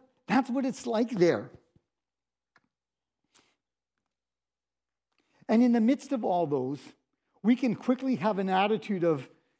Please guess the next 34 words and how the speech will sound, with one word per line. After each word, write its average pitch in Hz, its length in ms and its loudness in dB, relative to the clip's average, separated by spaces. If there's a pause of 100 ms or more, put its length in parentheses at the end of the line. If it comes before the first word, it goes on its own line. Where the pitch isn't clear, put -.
you 196 140 -2
know, 226 180 0
"Well, 233 460 2 (840)
I'm 269 140 4
not 277 180 4
going 240 140 2
to 233 40 4
be 214 120 0
here 185 180 2
for 196 220 0
long. 147 360 0 (800)
Pretty 285 280 4
soon, 254 400 2
God 233 580 4
is 170 160 -6
gonna 226 180 2
move 208 300 2
me 208 240 0
elsewhere 170 600 0 (260)
in 180 160 0
the 160 80 0
world, 139 340 0 (300)
to 240 100 6
a 220 60 4
different 185 380 2
church, - 460 -6 (300)
one 247 220 4
that 269 160 2
I 233 100 4
can 175 380 -2
really 254 320 4
feel 226 320 0
comfortable 180 640 0
in 139 220 0